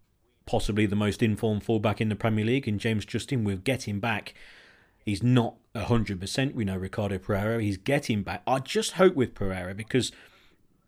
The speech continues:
at the moment, I still think he's only eighty, eighty-five percent of the player that we had. I just hope that in time, once he gets full match fitness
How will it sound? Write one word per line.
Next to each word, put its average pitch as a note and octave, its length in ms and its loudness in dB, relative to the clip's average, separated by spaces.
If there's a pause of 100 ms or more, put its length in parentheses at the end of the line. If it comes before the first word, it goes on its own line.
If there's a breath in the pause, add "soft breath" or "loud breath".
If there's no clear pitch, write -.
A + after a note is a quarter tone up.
(160)
at C#3 140 0
the C3 80 6
moment, C#3 520 4
I A2 40 -4
still D3 260 4
think B2+ 220 -2
he's A#2+ 140 2
only A#2+ 280 2
eighty, A#2 320 0
eighty-five A2+ 560 -2
percent G#2+ 380 -4
of G2 80 -10
the G2 60 -10
player G#2+ 280 -2
that G2 160 -8
we G2+ 80 -10
had. B2 280 -4 (300 loud breath)
I A2 120 -4
just D3+ 380 -4
hope A#2 340 2
that A2 260 -4
in C3 280 -2
time, G#2+ 400 -2
once A2 140 -4
he C#3 60 -6
gets C3+ 220 0
full A#2+ 340 0 (260 loud breath)
match A#2+ 300 0
fitness G#2+ 480 -2